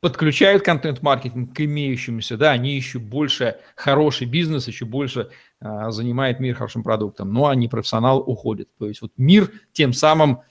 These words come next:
естественный способ подкладывает, который и делает благо всем и устраняет, э, нехороших людей из пространства, ни больше, ни меньше. Такая вот метафизика, получается, скрывается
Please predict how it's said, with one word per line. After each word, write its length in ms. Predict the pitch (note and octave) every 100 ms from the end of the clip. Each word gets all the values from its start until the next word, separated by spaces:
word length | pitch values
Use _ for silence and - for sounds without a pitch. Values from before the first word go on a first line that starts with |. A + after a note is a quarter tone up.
| _ _ _ -
естественный 720 | B2+ D3+ - F3 E3+ - C#3+
способ 460 | B2+ E3+ - C#3+ - _
подкладывает, 880 | - C3+ - C#3 D3+ D3 C3 A#2 - _ _ _ _ _ _ _ _ _
который 420 | D#3 C3 C#3+ C#3+
и 360 | B2+ B2 B2 A#2
делает 520 | A2+ C3 C#3 A#2 - _ -
благо 720 | A2 C#3 C#3 C3+ B2+ G#2+ - _ _ -
всем 420 | - - C3 G2+
и 180 | A#2 A2+
устраняет, 840 | C3+ B2 B2+ A2+ B2 A#2+ A#2 -
э, 420 | - - - - -
нехороших 580 | A2+ - A2+ A#2 G#2+
людей 240 | G#2+ G#2 G2+
из 100 | -
пространства, 540 | G#2+ - G#2 - -
ни 120 | G#2+
больше, 340 | A2+ A#2+ A2+ -
ни 80 | G#2
меньше. 320 | G2 G2+ -
Такая 260 | - A2+
вот 140 | G2+ -
метафизика, 680 | B2 C3 C#3 C3 C3 A2+ -
получается, 540 | - G#2 - - -
скрывается 560 | - - G#2 G2 - -